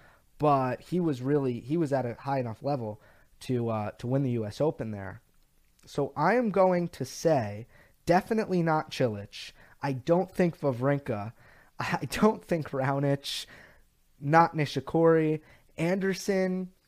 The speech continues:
probably not. So despite the injuries, my answer to that question is Del Potro. Rafa's chances at the U S Open,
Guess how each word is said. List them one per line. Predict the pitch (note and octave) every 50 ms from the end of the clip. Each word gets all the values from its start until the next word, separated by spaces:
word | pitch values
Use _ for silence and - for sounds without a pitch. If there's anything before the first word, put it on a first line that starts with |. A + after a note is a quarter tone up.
| _ _ _ -
probably | - F3+ E3 E3 D#3+ E3+ D#3 D3+ D3+ C#3
not. | C3 B2+ A2+ G#2+ - -
So | - - - D3+ C#3 C3 C3+ - -
despite | - - - - - - G3 G3+ A3+ A3 -
the | - F3 F3
injuries, | F3 E3+ D#3 D#3+ E3 D#3+ D#3+ D3+ -
my | C#3 C3 C3
answer | C#3 C#3+ - - C#3+
to | B2+
that | B2+ B2 - -
question | C#3 B2 - - B2 A2+ -
is | A#2 A2 -
Del | - G#2+ G#2
Potro. | - - A2 G2+ - - F#2 F#2 - _ _ _ _ _ _ _ _ _ _ _ _ _ - - - - - _ -
Rafa's | C3 C#3 C#3+ D3 - - D#3 -
chances | - - D3+ C#3+ C3+ - C#3 C#3
at | C#3+ -
the | C3 C3
U | C3 C3
S | C3 B2 -
Open, | C#3 C3 - - A#2 G#2